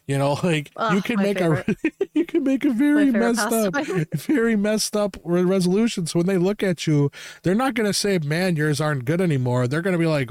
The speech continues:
Speaker 1: "Why the hell do I talk to you?" So, like
Speaker 2: <laughs> So they'll just leave you
Speaker 1: <laughs>
Speaker 2: alone.
Speaker 1: Yeah, exactly. They're gonna be, it's
Speaker 2: Yes.
Speaker 1: like, you can say, like, "I wanna punch a dick in the face."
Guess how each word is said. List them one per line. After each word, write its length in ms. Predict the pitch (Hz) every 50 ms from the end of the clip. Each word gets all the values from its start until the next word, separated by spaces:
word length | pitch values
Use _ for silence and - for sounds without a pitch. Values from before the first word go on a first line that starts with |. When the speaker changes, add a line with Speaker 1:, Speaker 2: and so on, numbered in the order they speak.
| 117 -
Speaker 1:
"Why 300 | - 117 113 117 117 135
the 120 | 151 151 127
hell 140 | 123 139 151
do 80 | 156
I 120 | 139 113 101
talk 320 | - - 131 151 170 - -
to 80 | 151
you?" 280 | 113 95 101 107 98 - _ _ _ _ _ _ _ _ _ _ _
So, 120 | _ 254 262
like 300 | - 277 269 415 403 - -
Speaker 2:
<laughs> 400 | - 359 320 - - 294 277 302 302 - - - -
So 160 | - - 311
they'll 160 | 294 339 339 294
just 200 | - 320 277 294
leave 200 | 285 311 339 302
you 160 | 302 311 294 302
Speaker 1:
<laughs> 20 |
Speaker 2:
alone. 400 | 294 302 359 392 - 254 208 -
Speaker 1:
Yeah, 100 | 277 285
exactly. 540 | 208 156 127 165 208 - 262 220 185 156 135
They're 80 | 139
gonna 140 | 143 156 160 156
be, 120 | 151 151 139 - - - - -
it's 240 | 165 156 - 143
Speaker 2:
Yes. 0 |
Speaker 1:
like, 440 | 170 160 139 135 131 - - - -
you 120 | - 175 170
can 100 | 175 160
say, 160 | - - 170
like, 140 | 165 151 127
"I 80 | 127 139
wanna 180 | 160 180 180 151
punch 280 | - - 156 160 -
a 40 | 170
dick 260 | 139 113 135 131 - 156
in 80 | 151
the 80 | 156 156
face." 500 | - 208 214 208 147 113 - - -